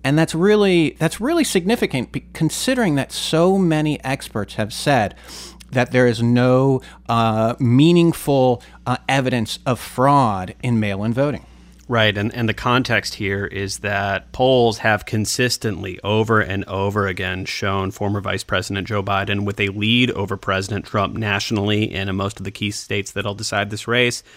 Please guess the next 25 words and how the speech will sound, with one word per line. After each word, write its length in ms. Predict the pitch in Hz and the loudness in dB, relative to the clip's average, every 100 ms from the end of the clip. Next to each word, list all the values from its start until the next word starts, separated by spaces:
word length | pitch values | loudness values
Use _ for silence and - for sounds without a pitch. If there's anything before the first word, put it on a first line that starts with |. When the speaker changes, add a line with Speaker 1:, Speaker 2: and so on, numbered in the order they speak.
| - - - | -20 -20 -10
Speaker 2:
It's 140 | 156 | 0
also, 600 | 185 220 - 220 202 196 | 2 2 2 0 0 -2
uh, 440 | 185 160 160 156 151 | -2 2 4 4 2
we 120 | 139 | -4
cannot 320 | - 175 170 | -2 2 2
underscore 500 | 151 151 147 156 147 | 0 -4 -6 -2 0
enough, 500 | 139 123 113 123 - _ | 2 2 2 0 -6 _
one 140 | 120 143 | -4 0
of 60 | |
the 60 | 143 | 2
main 260 | 135 147 147 | 4 4 2
reasons 600 | 143 139 120 107 117 - | 2 0 0 -2 -4 -4
that 140 | 107 | -2
American 380 | 110 113 113 117 | 0 2 0 -2
democracy 540 | 107 104 107 107 123 | -2 -2 -4 -6 -8
has 340 | 104 117 127 117 | -4 0 0 0
been 180 | 123 | -4
so 160 | 120 117 | -4 -4
strong 500 | - - 113 117 113 | -6 -2 2 2 0
and 120 | 110 | -2
stable 420 | - 113 113 110 | -2 -2 0 -2
compared 380 | 107 117 107 104 | -4 -6 -6 -6
to 80 | - | -4
other 180 | 107 107 | -4 -4
countries 600 | - 160 - 123 120 | -2 -4 0 0 0